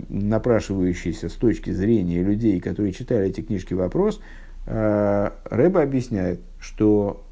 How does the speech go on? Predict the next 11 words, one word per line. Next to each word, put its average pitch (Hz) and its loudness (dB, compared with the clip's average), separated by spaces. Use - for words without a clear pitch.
в - -12
тех - 4
Майморим, 110 2
где 98 0
говорится 113 0
о 110 -4
"Кесар 113 0
Малхус" 113 -2
как 98 -2
о 110 -4
начале, 98 0